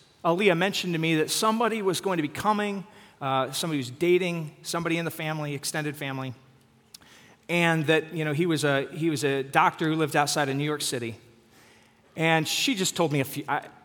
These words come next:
Aaliyah just mentioned a few things about him. "Yeah, he's a doctor, he's dating this girl, they've, they've,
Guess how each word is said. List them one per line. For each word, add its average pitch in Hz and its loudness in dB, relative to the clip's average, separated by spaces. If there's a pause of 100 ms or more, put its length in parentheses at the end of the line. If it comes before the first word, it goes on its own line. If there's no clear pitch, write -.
Aaliyah 175 2
just 151 -2
mentioned 180 -2
a 143 2
few 165 -2
things 139 -2
about 120 2
him. 110 -2
"Yeah, 151 2
he's 151 0
a 160 -2
doctor, 143 2
he's 135 -2
dating 143 -4 (200)
this 147 -4
girl, 170 2
they've, 143 -2 (220)
they've, 143 -4